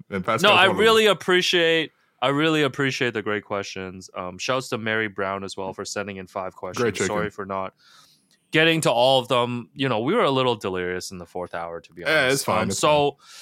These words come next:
Speaker 2: so I think one of the, one of the neighborhoods, um, that you called overrated was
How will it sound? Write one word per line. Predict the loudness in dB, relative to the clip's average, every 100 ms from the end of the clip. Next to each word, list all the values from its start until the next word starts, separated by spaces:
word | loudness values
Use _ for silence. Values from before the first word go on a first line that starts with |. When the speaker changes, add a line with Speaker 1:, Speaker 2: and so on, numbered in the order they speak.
| -20 -20 -20 -20 _ _
Speaker 2:
so | -2 2
I | 2
think | 2 0 0
one | -2 0
of | 2
the, | 2 0 -2
one | -4 -2
of | 0
the | 0
neighborhoods, | 0 0 0 0 -2 -8 -12 -6
um, | -2 -2 -4
that | -6 -6
you | -10
called | -4 -4 -4
overrated | -4 -4 -2 -2 -4
was | -8 -8 -6 -8 -12